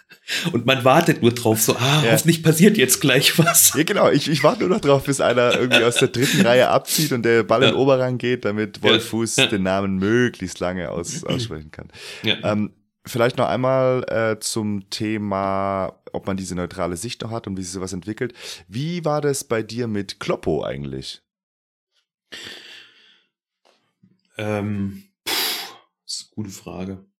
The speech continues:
Speaker 2: Also bei mir weißt du es, ich wünsche mir immer alles Schlechte, aber wie ist es, wie, wie hat sich das bei dir entwickelt, gerade so mit diesen, mit dieser,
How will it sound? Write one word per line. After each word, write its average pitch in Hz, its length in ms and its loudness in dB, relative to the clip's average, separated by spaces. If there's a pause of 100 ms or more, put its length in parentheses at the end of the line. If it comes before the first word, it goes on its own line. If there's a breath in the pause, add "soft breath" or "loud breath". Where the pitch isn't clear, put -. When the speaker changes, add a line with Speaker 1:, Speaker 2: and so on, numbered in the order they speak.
(120)
Speaker 2:
Also 101 140 -2
bei 113 80 0
mir 123 160 2
weißt 113 260 2
du 117 60 -4
es, 98 80 -6
ich 101 100 -8
wünsche 107 200 -4
mir 87 60 -2
immer 107 140 -2
alles 92 200 -2
Schlechte, - 480 -6
aber 98 280 0 (320 loud breath)
wie 110 140 -4
ist 113 120 -6
es, - 180 -8 (100)
wie, 95 260 -4
wie 113 80 -2
hat 113 120 -2
sich 110 80 -10
das 107 120 -8
bei 104 120 -4
dir 104 220 -4
entwickelt, 120 480 -6
gerade 117 280 -2
so 101 180 -2
mit 95 260 -4
diesen, 92 340 -6
mit 90 140 -10
dieser, 90 360 -6